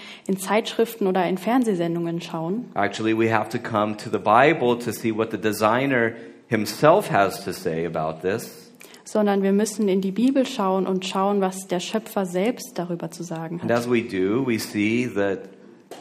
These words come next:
Speaker 2: womanhood is a gift and it is capable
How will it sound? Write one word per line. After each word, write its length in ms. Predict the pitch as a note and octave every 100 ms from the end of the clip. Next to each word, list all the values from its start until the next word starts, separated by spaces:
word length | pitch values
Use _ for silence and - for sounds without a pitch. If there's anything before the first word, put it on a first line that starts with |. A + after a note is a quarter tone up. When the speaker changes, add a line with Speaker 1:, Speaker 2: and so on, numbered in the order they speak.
| -
Speaker 2:
womanhood 580 | F#2+ G2 G#2+ G#2 G#2+ G2+
is 160 | G2 F#2+
a 60 |
gift 640 | F2 F2+ F#2+ C#3 - - - - _ _ _ _ -
and 160 | F#2+ F#2+
it 100 | F#2
is 380 | F#2 F#2 F#2 -
capable 800 | G2+ F#2+ G2 F#2+ F#2+ F#2+ F#2+